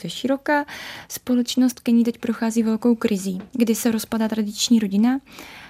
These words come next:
A v rámci tady téhle krize dochází k tomu, že otcové často opouští matky s dětma, ty je nemají jak uživit,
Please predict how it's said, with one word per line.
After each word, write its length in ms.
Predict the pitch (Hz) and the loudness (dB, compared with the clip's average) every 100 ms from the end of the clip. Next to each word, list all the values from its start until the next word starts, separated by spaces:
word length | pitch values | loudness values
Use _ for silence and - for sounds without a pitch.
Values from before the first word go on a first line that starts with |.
| - _ | -20 _
A 500 | 247 226 220 214 214 214 | -2 0 0 -2 -4 -4
v 60 | 233 | 0
rámci 420 | 226 226 - 226 | 2 2 2 0
tady 180 | 220 226 | 0 -2
téhle 340 | 233 220 226 | 0 0 0
krize 420 | 220 226 214 220 - - - | 2 0 0 -4 -4 -16 0
dochází 360 | 233 233 226 233 | 2 2 0 0
k 40 | |
tomu, 220 | 226 220 | 2 4
že 260 | 214 220 208 - | 4 0 -4 -6
otcové 440 | 226 - 220 220 | -8 -4 -2 -2
často 320 | - 208 - | -4 -8 -6
opouští 520 | 220 208 226 214 - | -6 0 -2 -2 -4
matky 500 | 180 190 - 247 254 254 226 | -4 -4 0 4 4 4 2
s 40 | |
dětma, 360 | 214 214 214 202 | 2 2 0 0
ty 120 | 233 | 0
je 80 | 214 | 0
nemají 300 | 214 214 214 | 0 0 -2
jak 200 | 208 254 | -2 -4
uživit, 440 | 208 226 226 226 | -2 0 0 -2